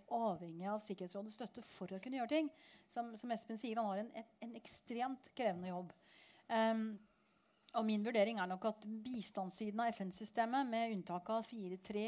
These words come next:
organisasjoner, kanskje, de er tunge. Eh, og de må støttes. Men med unntak av de, så er ikke det det aller mest sentrale F N kan drive med. Det er fred- og sikkerhetsområdet og det normative arbeidet som F N kan drive med. Og her var dere inne på decent work-agendaen og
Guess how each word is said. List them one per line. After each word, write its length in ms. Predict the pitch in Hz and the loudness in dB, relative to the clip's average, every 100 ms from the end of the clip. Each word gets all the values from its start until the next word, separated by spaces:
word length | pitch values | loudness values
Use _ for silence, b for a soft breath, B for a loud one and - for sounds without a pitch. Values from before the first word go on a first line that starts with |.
| 240 | 0
organisasjoner, 680 | 220 226 240 220 240 285 240 - | -2 -4 -6 -4 0 -2 -2 -4
kanskje, 320 | 220 262 294 285 B B B - - | 0 4 4 2 B B B -18 -6
de 140 | 226 220 | 4 6
er 80 | 226 | 6
tunge. 300 | 269 196 208 - _ _ B B B | 2 0 -2 -6 _ _ B B B
Eh, 220 | - 226 226 | 4 6 6
og 80 | 220 | 4
de 140 | 208 226 226 | 4 4 4
må 80 | 208 | 2
støttes. 640 | - 220 - 196 - - - | 0 -4 -2 -4 -6 -12 -6
Men 300 | 226 226 226 - | -2 -2 -2 -4
med 220 | 247 269 | -2 -2
unntak 320 | 208 214 208 | 0 0 2
av 80 | 254 | 2
de, 140 | 302 320 B B B | 2 2 B B B
så 160 | - 247 | 0 0
er 80 | |
ikke 160 | 190 254 208 208 | 2 -2 0 2
det 240 | 214 214 233 | 4 2 0
det 60 | - | -2
aller 240 | 202 196 214 | -2 -2 -4
mest 160 | 196 - | -4 -6
sentrale 420 | 220 208 190 214 | -2 0 2 2
F 80 | - | 0
N 80 | 196 | -4
kan 160 | 220 | -2
drive 160 | 208 180 | -2 -2
med. 160 | 196 214 | -2 -4
Det 80 | - 196 | -4 -2
er 240 | 208 233 226 | 0 -2 -2
fred- 180 | 214 202 | -6 -6
og 80 | 208 | -6
sikkerhetsområdet 720 | 196 196 196 220 196 202 - | -6 -6 -6 -4 -2 -2 -2
og 160 | 208 | -4
det 60 | 214 | -2
normative 720 | 220 208 190 190 208 226 220 | -2 -2 -2 -4 -4 -4 -2
arbeidet 480 | 208 175 175 185 226 233 | -2 -2 -2 0 -2 -4
som 180 | 220 214 | -4 -4
F 160 | - 196 | -4 -6
N 100 | 196 B B B - | -8 B B B 2
kan 160 | 240 | 2
drive 240 | 220 208 202 | 4 4 4
med. 80 | 254 | 6
Og 80 | |
her 160 | 220 214 | 6 6
var 80 | 220 | 6
dere 160 | 214 | 4
inne 160 | 190 185 | 0 -2
på 80 | 208 | -2
decent 320 | 196 220 202 | -4 -4 -4
work-agendaen 640 | 185 208 196 196 196 | 0 0 0 0 -2
og 0 | 208 | -4